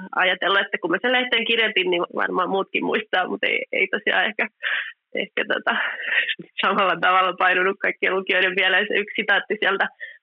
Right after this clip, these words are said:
Mut et nyt näyttää siltä, että hän saattoi olla tässä aikatauluarvioissaan niinku hyvin lähellä oikeaa, että,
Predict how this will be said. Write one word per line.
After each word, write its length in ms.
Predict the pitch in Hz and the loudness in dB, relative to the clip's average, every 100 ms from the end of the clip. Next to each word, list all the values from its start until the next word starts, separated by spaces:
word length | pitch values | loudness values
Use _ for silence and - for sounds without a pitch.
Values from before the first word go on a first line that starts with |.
| - | -8
Mut 140 | 190 | -2
et 100 | 190 | -2
nyt 180 | - - | -2 -2
näyttää 320 | 160 - 254 247 | -2 -2 -2 -2
siltä, 260 | 240 190 190 | -2 0 -2
että 200 | - - | -2 -4
hän 100 | - - | -4 -4
saattoi 320 | - - - | -6 -4 -4
olla 160 | - 202 _ _ _ - - - _ - | -4 -8 _ _ _ -20 -20 -20 _ -12
tässä 280 | 165 - 156 - - - - | -10 -4 -2 0 -2 -6 -2
aikatauluarvioissaan 1160 | 190 - 196 - 151 139 151 110 208 - - 208 - | -2 -2 0 0 2 2 2 0 -2 -2 -2 -2 -2
niinku 300 | 196 - 196 | -4 -4 -2
hyvin 240 | 208 160 - | 0 0 2
lähellä 340 | 220 214 220 - - _ | 2 0 0 0 -4 _
oikeaa, 540 | - - 208 214 214 202 | -2 -2 0 0 2 0
että, 240 | - 226 | -2 -6